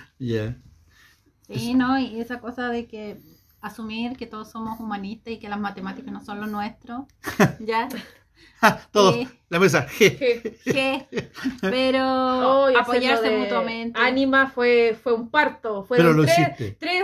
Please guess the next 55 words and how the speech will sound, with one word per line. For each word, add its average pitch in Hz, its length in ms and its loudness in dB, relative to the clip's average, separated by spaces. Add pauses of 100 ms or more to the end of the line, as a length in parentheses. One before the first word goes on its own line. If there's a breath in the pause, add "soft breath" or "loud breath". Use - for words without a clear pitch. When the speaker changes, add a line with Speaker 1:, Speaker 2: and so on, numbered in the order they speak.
Speaker 3:
humanistas 330 760 0
haciendo - 500 6
Speaker 1:
<laughs> 440 480 0
Speaker 3:
un 427 80 2
Speaker 1:
Una - 120 2
Speaker 3:
viaje 415 240 6
Speaker 1:
hoja. 349 80 2
Speaker 3:
de 320 60 -8
personaje. 339 600 -4
Primera 311 300 -8
vez 349 80 -6
que 339 40 -10
hacemos 349 200 -8
un 349 40 -6
viaje 339 60 -8
de - 20 -6
personaje 320 320 -6
tan 311 180 -2
larga 330 340 0
y 254 180 -4
era 269 100 2
de 277 60 4
Ánima, 262 380 0
no 214 200 -10
estábamos 254 320 -6
muriendo. 233 460 -10
Speaker 1:
Ven, 151 280 2
ahí 131 120 2
hay 139 100 4
gente 135 320 -2
que 131 160 0
va 131 80 2
a 131 40 2
escuchar 131 340 -2
después 131 400 2
y 143 80 2
va 135 100 4
a 127 40 4
decir, 127 360 0
"Ánima, 160 300 4
por 160 100 4
eso 175 140 4
es 151 40 4
imposible". 170 840 4
Speaker 3:
Pero - 140 -20
Speaker 2:
Pero 240 140 0
Speaker 3:
estuvo 269 160 4
entretenido. 233 520 -2
Speaker 1:
Pero 160 120 2
estuvo 160 140 4
Speaker 3:
Qué - 60 6
Speaker 1:
entretenido. 135 300 4
Speaker 3:
gran, 349 120 2
Speaker 2:
Pero 254 220 -4
Speaker 3:
qué 381 240 0